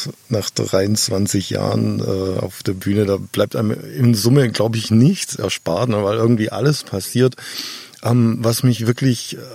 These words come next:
nachhaltig beeindruckt hat, war eine Kombination aus den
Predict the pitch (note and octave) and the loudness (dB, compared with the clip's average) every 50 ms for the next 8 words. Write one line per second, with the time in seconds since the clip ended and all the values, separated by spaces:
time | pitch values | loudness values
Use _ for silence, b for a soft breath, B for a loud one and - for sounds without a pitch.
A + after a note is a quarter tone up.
0 | A2 - _ _ _ _ - - _ _ _ _ - G#2+ A2 A2 - - G2+ F#2 | -20 -20 _ _ _ _ -20 -20 _ _ _ _ -6 -4 -2 -2 -2 -2 -2 -4
1 | G2+ - - A#2 A2 E2+ F#2+ G2+ G2+ G2+ G2 - - - G#2 G2 - - F2 F2+ | -4 -4 -6 -6 -4 -4 -4 -4 -6 -6 -8 -8 -6 -4 -4 -4 -6 -6 -6 -4
2 | F2+ F#2 F2+ F#2+ F#2+ - - - - - - B2+ B2 A2+ A2+ G2+ G2 G#2 G#2+ - | -2 -2 -2 -4 -6 -8 -8 -8 -6 -2 2 2 2 2 2 -2 -2 -4 -6 -6
3 | - - - - B2 E3+ G3+ C3+ G2 - - - - G#2+ - - - - | -6 -4 0 2 4 4 4 2 -2 -6 -8 -10 -10 -10 -8 -6 -6 -8